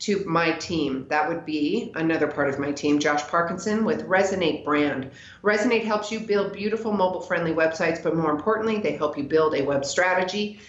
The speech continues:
that helps your business attract new customers, grow a following, and get higher in the search listings. And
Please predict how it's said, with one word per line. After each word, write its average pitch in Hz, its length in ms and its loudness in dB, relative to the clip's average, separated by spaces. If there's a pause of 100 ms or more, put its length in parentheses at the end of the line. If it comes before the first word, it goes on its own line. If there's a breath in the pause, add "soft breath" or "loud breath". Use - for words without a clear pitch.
(220 loud breath)
that 196 180 0
helps 254 400 0
your 180 120 -2
business 185 440 -4
attract 143 380 -4
new 143 100 0
customers, 180 600 -4
grow 214 280 4
a - 40 -4
following, 139 400 0
and 139 100 -6
get 135 160 -8
higher 165 400 0
in 156 100 -6
the 151 80 -8
search - 300 -2
listings. - 500 -6 (420 loud breath)
And 185 500 2